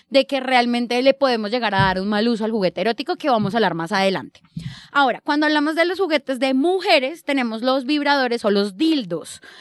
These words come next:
¿Cuál es la diferencia? Pues que el dildo tiene una forma muy similar al pene o al pene, pero no vibra. Y que viene con testículos, sin testículos, de colores, con,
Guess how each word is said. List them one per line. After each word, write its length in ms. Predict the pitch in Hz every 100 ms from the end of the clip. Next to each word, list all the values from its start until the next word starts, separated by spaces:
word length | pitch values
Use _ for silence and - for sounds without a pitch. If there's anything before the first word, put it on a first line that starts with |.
| - _
¿Cuál 160 | 311
es 80 | 302
la 80 | 330
diferencia? 520 | 359 330 294 339 403
Pues 200 | - 311
que 80 | 262
el 160 | 226 208
dildo 300 | 302 311 349
tiene 240 | 294 240
una 180 | 240 226
forma 580 | 277 254 247 254 269 330 _ _ _
muy 320 | 254 277 285
similar 360 | - 320 330 311
al 100 | 320
pene 240 | 330 294
o 100 | 302
al 140 | 196
pene, 340 | - 240 196 247
pero 180 | 302 240
no 100 | 196
vibra. 440 | 233 208 170 - _ _ _ _ - -
Y 100 | 370
que 140 | - 339
viene 280 | 294 262
con 280 | - 294 262
testículos, 640 | 208 - 339 320 302 294 285
sin 120 | 226
testículos, 760 | 185 - 294 294 294 277 262
de 100 | 233
colores, 800 | - 170 240 269 262 254 254 254
con, 640 | - 208 190 180 175 175